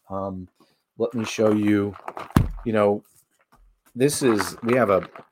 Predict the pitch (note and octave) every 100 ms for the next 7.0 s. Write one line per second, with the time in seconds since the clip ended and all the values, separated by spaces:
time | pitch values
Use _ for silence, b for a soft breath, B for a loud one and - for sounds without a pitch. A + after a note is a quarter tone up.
0 | _ G#2+ A2+ A#2+ G#2+ - - D3 E3+ -
1 | F#2+ F2 _ _ F#2+ - G#2+ F#2 F#2 D3+
2 | D#3 - - - b b b - - A2
3 | - _ _ _ _ G#2+ B2 D3+ B2+ F#2+
4 | A#2+ C3 F2 _ _ - G#2 F#2+ F#2 F2
5 | F2 - _ - C3+ C3 G#2 B2+ E3 -
6 | F#2 F#2 G3+ A3+ A3 - F#2+ B2+ A#2+ -